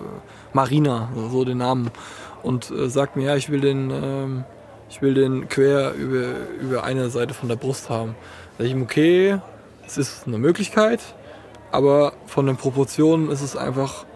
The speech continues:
nicht die beste, weil deine Brust ist halt, äh, naja,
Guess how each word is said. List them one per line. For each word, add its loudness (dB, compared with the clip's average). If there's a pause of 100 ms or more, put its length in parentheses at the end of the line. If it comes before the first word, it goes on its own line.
(520)
nicht 0
die -2
beste, 2
weil 2
deine 2
Brust 2
ist -4
halt, 2
äh, -4
naja, 2